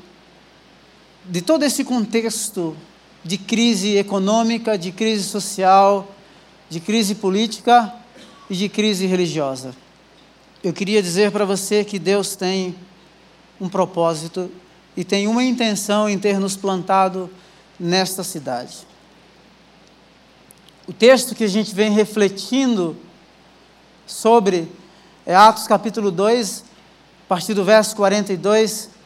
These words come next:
e especificamente no verso quarenta e quatro, diz que todos os que criam mantinham-se unidos e tinham tudo em comum.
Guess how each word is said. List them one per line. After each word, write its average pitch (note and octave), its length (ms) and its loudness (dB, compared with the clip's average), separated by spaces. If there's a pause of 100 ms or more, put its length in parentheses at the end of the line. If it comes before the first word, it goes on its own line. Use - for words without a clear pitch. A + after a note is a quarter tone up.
(840)
e F#3 100 -4
especificamente A3 840 0
no G#3 100 0
verso G#3+ 260 2
quarenta G#3 300 2
e F#3+ 60 0
quatro, A3 400 4
diz G3+ 280 -4
que G#3 120 -8
todos B3 340 2
os A#3 160 -6
que A#3+ 120 -6
criam C4 360 0
mantinham-se A#3 580 -2
unidos G#3+ 480 0
e G#3+ 60 0
tinham A#3 300 -2
tudo B3+ 320 -2
em A#3+ 100 2
comum. F3 420 -2